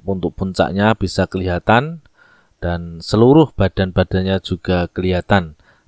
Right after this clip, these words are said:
tanpa kabut ini, teman-teman. Namun, yang ada di pintu bukaan utama atau kawah, pintu kawah bukaan utama di,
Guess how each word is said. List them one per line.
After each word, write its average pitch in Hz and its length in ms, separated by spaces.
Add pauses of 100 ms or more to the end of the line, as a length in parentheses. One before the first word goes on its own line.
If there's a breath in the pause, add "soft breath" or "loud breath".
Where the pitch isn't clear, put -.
tanpa 85 400
kabut 87 480
ini, 90 160
teman-teman. 82 400
Namun, 143 320
yang 127 160
ada 113 320
di 107 160
pintu 101 400
bukaan 92 480
utama 92 400
atau 87 240
kawah, 87 480
pintu 95 240
kawah 90 240
bukaan 87 320
utama 90 480
di, 87 320